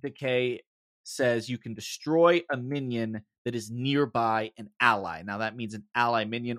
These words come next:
or your general. Uh, and it costs four mana. So it's basically, as long as you can touch it,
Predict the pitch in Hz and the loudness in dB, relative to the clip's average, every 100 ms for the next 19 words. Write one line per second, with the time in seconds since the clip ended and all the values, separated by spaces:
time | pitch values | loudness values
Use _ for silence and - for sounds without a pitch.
0 | - 123 123 113 107 - 101 95 85 67 | -4 0 0 0 -4 -4 -8 -8 -12 -12
1 | - _ _ _ 113 107 104 120 117 139 | -14 _ _ _ -4 -2 -2 -4 0 0
2 | 127 - 127 113 123 107 - 117 110 - | 0 -2 -6 -4 -4 -6 -4 -4 -4 -2
3 | 151 175 - 135 113 135 180 208 196 - | 0 0 0 -2 0 -2 -4 -6 -8 -8
4 | 120 - - 240 254 | -12 -2 0 2 -2